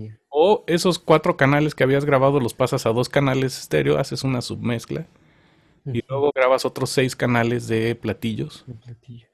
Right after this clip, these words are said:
Speaker 2: por separado. Sí, es un poquito de talacha, o sea, no estoy diciendo que sea tan, tan fácil, sí hay
Speaker 1: No,
Speaker 2: que
Speaker 1: pues sí.
Speaker 2: pensarle.
Speaker 1: Pues el chiste hay que dedicarle tiempo, ¿no? No.
Speaker 2: Exacto. Eh,
Speaker 1: <laughs>
Speaker 2: déjame entrar un poquito a la página de Behringer.
Speaker 1: Sí.
Speaker 2: Hay unos productos de Behringer que creo que podrían,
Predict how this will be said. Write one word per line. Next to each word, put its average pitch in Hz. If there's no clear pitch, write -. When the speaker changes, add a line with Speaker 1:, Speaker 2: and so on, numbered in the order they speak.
Speaker 2:
por 113
separado. 131
Sí, 127
es 147
un 185
poquito 139
de 139
talacha, 120
o 92
sea, 110
no 120
estoy 120
diciendo 110
que 107
sea -
tan, 87
tan -
fácil, 131
sí 113
hay 104
Speaker 1:
No, 165
Speaker 2:
que -
Speaker 1:
pues 123
sí. 123
Speaker 2:
pensarle. 113
Speaker 1:
Pues -
el 120
chiste 131
hay 131
que 131
dedicarle 117
tiempo, 113
¿no? 123
No. 113
Speaker 2:
Exacto. 113
Eh, 123
Speaker 1:
<laughs> -
Speaker 2:
déjame 254
entrar 202
un 208
poquito 170
a 165
la 131
página 151
de 104
Behringer. 120
Speaker 1:
Sí. -
Speaker 2:
Hay 127
unos 127
productos 135
de 127
Behringer 127
que 123
creo 135
que 131
podrían, 113